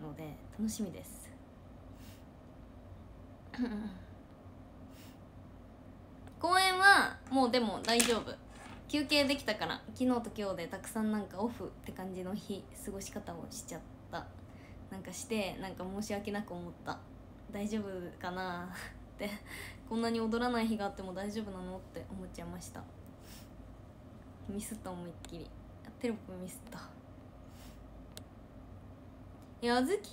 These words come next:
バーさ、こないだね、アイスコーナー見たら箱しか売ってなくて買えなかった。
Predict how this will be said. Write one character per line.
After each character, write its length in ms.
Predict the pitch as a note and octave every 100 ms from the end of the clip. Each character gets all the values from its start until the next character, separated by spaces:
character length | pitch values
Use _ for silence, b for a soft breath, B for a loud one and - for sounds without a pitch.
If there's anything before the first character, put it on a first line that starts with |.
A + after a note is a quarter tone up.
| B4+
バ 300 | B4 A#4 E4
ー 40 |
さ、 460 | D#4 C#4 C4 B3+ A#3+ A#3+
こ 80 |
な 160 | A#3+ C#4+
い 80 | D#4
だ 80 | D#4
ね、 240 | D4+ D4+
ア 100 | C4
イ 100 | C#4
ス 140 | C#4
コ 120 | - C#4
ー 80 |
ナ 80 | A3
ー 20 |
見 100 | G#3
た 140 | G#3 G3+
ら 60 |
箱 260 | A3 A3 C4
し 120 | C4
か 100 | G#3
売 20 |
っ 40 | G3+
て 120 | -
な 100 | G3
く 100 | G3
て 340 | - F#3 F3+ F3+ -
買 140 | F#3+
え 40 |
な 80 | F#3+
か 120 | F#3
っ 40 | - -
た。 100 | -